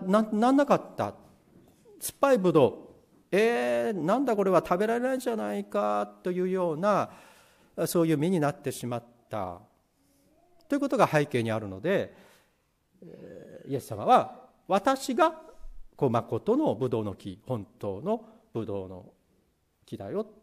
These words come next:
そして私につながる」っていうことがどういうことなのかというふうに、えー、イエス様はお話をなさっ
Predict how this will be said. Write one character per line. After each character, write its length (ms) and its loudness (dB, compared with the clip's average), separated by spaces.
そ 100 -4
し 100 -8
て 480 -2
私 360 -10
に 80 -12
つ 140 -20
な 140 -12
が 140 -12
る」 160 -4
っ 580 -20
て 80 -4
い 80 -4
う 60 -6
こ 100 -8
と 120 -6
が 160 2
ど 120 0
う 40 0
い 40 -4
う 40 -12
こ 100 -14
と 80 -14
な 80 -10
の 120 -12
か 180 -6
と 100 -8
い 80 -4
う 80 -4
ふ 120 -4
う 60 -2
に、 200 0
え 1200 -8
ー、 280 -14
イ 20 -10
エ 60 -12
ス 60 -16
様 180 2
は 60 6
お 40 2
話 340 -2
を 60 -6
な 80 -6
さ 140 -8
っ 60 -16